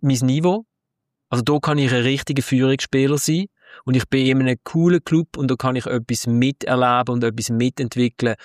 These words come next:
und die Leute mögen mehr, die Fans mögen mehr und die Clubführung weiss, was sie an mir hat und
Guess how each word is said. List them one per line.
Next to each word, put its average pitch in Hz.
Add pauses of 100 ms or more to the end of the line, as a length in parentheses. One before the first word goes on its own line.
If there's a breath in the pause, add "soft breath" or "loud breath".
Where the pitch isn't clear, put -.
(180 loud breath)
und 117 (600)
die 131
Leute -
mögen 139
mehr, 143
die -
Fans 135
mögen 131
mehr 127 (260 loud breath)
und 120
die -
Clubführung 143
weiss, 120
was 127
sie 127
an 120
mir 120
hat 117 (280 loud breath)
und 117